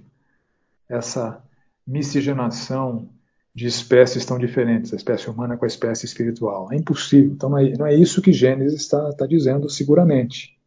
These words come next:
né? Ah, e há uma falta de entendimento sobre esse termo gigante,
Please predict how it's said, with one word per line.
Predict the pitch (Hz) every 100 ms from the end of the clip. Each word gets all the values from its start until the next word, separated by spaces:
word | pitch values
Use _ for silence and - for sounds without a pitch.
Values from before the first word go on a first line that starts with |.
| _ _ _ _ _ -
né? | 104 120 - _ _ _ _ - - - _ _ _ _ _
Ah, | 120 120 117 117 113 110 110 107 - _ _ _ _ _ _ _ _ _
e | 160
há |
uma | 185 220
falta | - 190 190
de | 196
entendimento | 196 196 165 156 -
sobre | 175
esse | 180 196
termo | - 151 165 185 139 113 - _ _ _ _ _ _ _ -
gigante, | 160 139 165 175 - - -